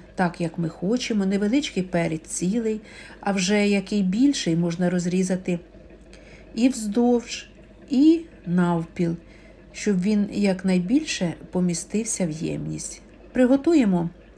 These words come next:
зажарочку, цибульку із морквою. Ми спочатку її протушкуємо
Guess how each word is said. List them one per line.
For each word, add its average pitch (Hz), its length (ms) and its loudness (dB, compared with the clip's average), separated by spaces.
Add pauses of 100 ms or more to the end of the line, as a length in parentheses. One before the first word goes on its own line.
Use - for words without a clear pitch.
(340)
зажарочку, 180 920 0
цибульку 208 800 -2
із 208 200 -4
морквою. 208 720 0 (880)
Ми 208 180 2
спочатку 180 680 -2
її 175 180 0
протушкуємо 190 1120 -2